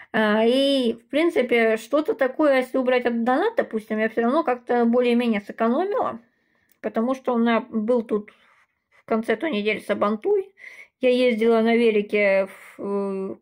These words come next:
деревню Котово, туда и обратно. Ну и как бы дарила монетку. Я поняла, что я могу вполне себе сэкономить, ну, как бы не особо тратиться,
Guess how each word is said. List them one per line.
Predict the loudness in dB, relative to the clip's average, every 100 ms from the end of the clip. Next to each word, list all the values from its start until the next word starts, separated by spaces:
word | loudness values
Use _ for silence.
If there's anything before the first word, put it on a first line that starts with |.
| _
деревню | -4 2 2 2 0
Котово, | -2 0 2 2
туда | 0 0 0
и | 2
обратно. | 2 0 -2 -6 -6 -14 _ _ -20 _ -20 _ _ _ -6
Ну | -4
и | 0
как | 0 0
бы |
дарила | 0 2 2 0
монетку. | 0 0 0 -4 -12 -20 -20 _ _ _ _ _ _ _ _ _ _ _ _ _ _
Я | -4 -4
поняла, | -2 0 0
что | -2 -2
я |
могу | -2 -2
вполне | -2 0 2 0
себе | 0 0 2 2
сэкономить, | -2 -4 -2 -2 -4 -8 -12 _ _
ну, | -8 -4 -4 -2
как | -2 -2
бы | 0 0
не | 2 2 2
особо | 2 0 0 0
тратиться, | 0 0 -2 -8 -8 -8